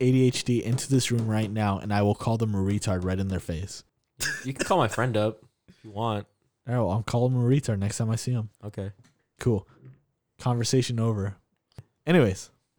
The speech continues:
Speaker 1: Pokemon is not meant for retards. A quote from Sal.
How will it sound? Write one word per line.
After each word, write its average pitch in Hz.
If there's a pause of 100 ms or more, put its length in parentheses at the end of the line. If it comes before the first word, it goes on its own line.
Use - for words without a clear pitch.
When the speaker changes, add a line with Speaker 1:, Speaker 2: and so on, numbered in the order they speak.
(300)
Speaker 1:
Pokemon 143
is 123
not 131
meant 127
for 123
retards. 113 (240)
A 98
quote 107
from 107
Sal. 87